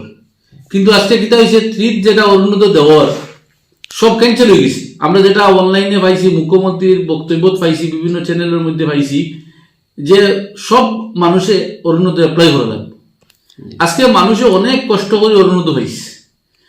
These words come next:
আজকে সরকারের প্রায় সাড়ে তিন বছর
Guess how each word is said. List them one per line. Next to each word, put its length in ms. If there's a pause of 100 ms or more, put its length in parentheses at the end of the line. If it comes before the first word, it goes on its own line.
(140)
আজকে 260
সরকারের 560 (1000)
প্রায় 280 (200)
সাড়ে 320
তিন 160
বছর 320